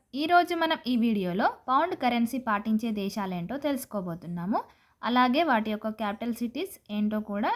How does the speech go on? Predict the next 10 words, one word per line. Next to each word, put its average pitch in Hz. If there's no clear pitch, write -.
ఇప్పుడు 214
మనం 202
తెలుసుకోబోతున్నాము. 190
ఆ, 220
దే-, 262
దానికంటే 311
ముందు 277
మనం 226
ఇంతకుముందు 233
already 226